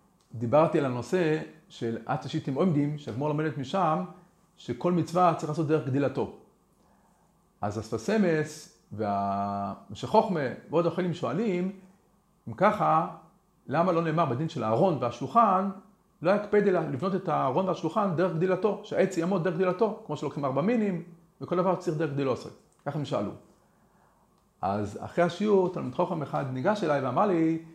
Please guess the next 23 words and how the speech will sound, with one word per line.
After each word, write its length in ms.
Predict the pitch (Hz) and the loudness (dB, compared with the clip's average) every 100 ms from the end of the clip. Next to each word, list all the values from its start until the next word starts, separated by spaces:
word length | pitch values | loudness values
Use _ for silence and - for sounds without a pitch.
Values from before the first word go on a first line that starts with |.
| - _ | -20 _
שלפי 360 | - - 170 180 | -10 0 4 4
הראשונים 400 | 160 - 180 170 | 2 -2 -2 0
האלה 500 | 233 202 190 185 185 - - | 2 2 0 -2 -4 -12 -14
מתורץ 400 | 127 143 160 - | -8 0 0 4
טוב. 340 | 175 101 - - _ _ - | 4 4 0 -18 _ _ -8
כי 80 | |
הראשונים 300 | 107 107 175 | -6 0 2
הרי 280 | 175 165 151 | 6 6 4
סברו 800 | - 123 165 208 190 180 151 127 - - _ - | 0 2 4 6 8 8 6 2 -10 -20 _ -10
שבניית 400 | 123 113 160 170 | -4 0 2 2
הכלים 840 | 139 147 185 175 160 143 123 - | 2 2 2 4 2 2 -2 -6
זה 120 | 120 | -2
לא 80 | 135 | 0
מצווה 400 | 147 131 107 101 | 2 0 -2 -6
בכלל, 240 | - 92 104 101 | -6 -6 -6 -6
זה 140 | 104 | -2
רק 140 | 135 - - | -2 -4 -2
הכשר 640 | 147 151 151 135 123 110 98 | 0 0 -2 0 0 0 -4
מצווה, 400 | 104 101 - 101 147 - _ _ - | -6 -6 -8 -8 -8 -14 _ _ -16
אז 80 | 95 | -6
ממילא 340 | 110 214 214 160 165 - | 0 2 2 2 0 -2
הדין 280 | 95 208 | -2 0
של 220 | 220 120 | 0 -2